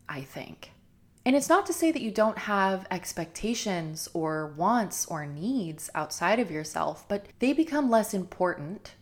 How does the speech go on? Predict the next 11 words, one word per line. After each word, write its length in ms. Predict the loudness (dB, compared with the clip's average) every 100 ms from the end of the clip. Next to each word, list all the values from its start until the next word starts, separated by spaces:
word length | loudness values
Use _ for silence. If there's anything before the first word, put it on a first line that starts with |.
| _
And 140 | 0 2
the 60 |
thing 260 | 2 2 2
that 120 | 0
becomes 380 | -4 -4 -4 0
most 300 | 2 2 0
important 600 | -4 -2 -4 -4 -10 -10 -8
is 360 | -6 -6 -10 -14 -20 _
you 460 | -2 0 0 -2 -6 -16 _ _ -10
and 180 | -6 -2
you, 220 | -2 -4